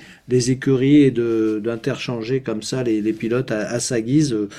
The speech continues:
ça, c'est le, le temps passé et c'est plus tout à fait d'actualité. Mais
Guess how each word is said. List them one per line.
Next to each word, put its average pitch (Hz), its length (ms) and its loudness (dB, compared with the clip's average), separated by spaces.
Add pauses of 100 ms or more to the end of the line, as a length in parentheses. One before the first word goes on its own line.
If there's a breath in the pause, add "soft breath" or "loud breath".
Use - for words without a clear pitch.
(220 loud breath)
ça, 127 180 -6
c'est 120 200 -2
le, 107 280 0
le 110 180 0
temps 143 200 0
passé 143 400 0
et 117 480 4
c'est - 160 -6
plus 123 480 -4
tout 123 160 -6
à 123 100 -4
fait 143 200 2
d'actualité. 117 580 -2 (260 loud breath)
Mais 147 300 4